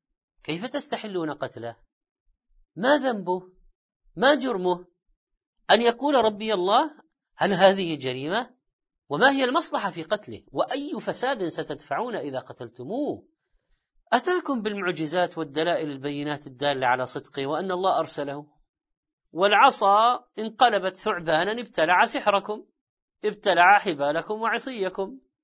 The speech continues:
يخرج يده من جنبه بيضاء بلا برص تتلألأ نورا تبهر الناظرين.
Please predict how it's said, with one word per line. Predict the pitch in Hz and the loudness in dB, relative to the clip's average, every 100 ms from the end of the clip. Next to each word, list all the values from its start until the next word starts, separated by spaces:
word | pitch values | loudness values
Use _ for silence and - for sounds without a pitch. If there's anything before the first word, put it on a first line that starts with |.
| _ _ _ - | _ _ _ -10
يخرج | 180 311 - 226 165 | -2 0 0 -2 -2
يده | 180 196 170 156 147 170 220 330 _ _ _ _ _ 160 | -2 0 0 -2 -2 -6 -8 -12 _ _ _ _ _ -6
من | 202 202 | -4 -2
جنبه | 175 269 262 202 247 254 - | 6 6 6 4 6 6 4
بيضاء | 156 143 123 165 226 247 226 _ _ _ _ _ _ | 0 0 -2 2 4 4 2 _ _ _ _ _ _
بلا | 131 196 202 | -6 2 2
برص | 175 175 190 196 - - _ _ _ _ _ _ | 2 0 -2 -6 -16 -18 _ _ _ _ _ _
تتلألأ | 139 170 180 196 214 190 185 | -6 2 4 4 2 0 0
نورا | 185 180 180 190 - _ _ _ _ _ _ _ | 2 2 0 -2 -14 _ _ _ _ _ _ _
تبهر | 214 233 240 226 | 4 6 6 4
الناظرين. | 208 196 185 185 185 185 - | 6 4 4 2 2 -2 -8